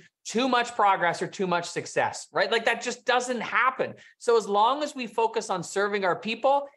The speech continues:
and helping them get the outcome they're after, they're gonna stay. So no, memberships are not,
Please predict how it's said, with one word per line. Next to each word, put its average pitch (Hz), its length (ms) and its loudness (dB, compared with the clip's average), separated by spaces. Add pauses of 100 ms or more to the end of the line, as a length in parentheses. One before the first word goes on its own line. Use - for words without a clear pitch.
(100)
and 131 120 -6
helping 214 380 0
them 214 120 -4
get 208 160 -4
the 190 120 0
outcome 196 320 -2
they're 180 120 0
after, 247 420 0 (340)
they're 160 100 0
gonna 170 200 0
stay. 139 500 2
So 170 340 2 (240)
no, 160 440 2
memberships 220 580 -2
are 196 140 0
not, 175 360 2